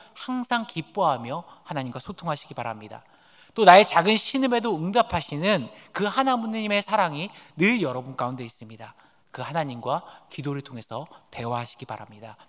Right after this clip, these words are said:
그리고 마지막으로는 내게 받은 것들,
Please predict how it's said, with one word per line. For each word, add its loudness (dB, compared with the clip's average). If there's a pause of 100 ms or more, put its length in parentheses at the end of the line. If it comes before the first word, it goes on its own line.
(240)
그리고 4
마지막으로는 8 (340)
내게 8
받은 2
것들, -4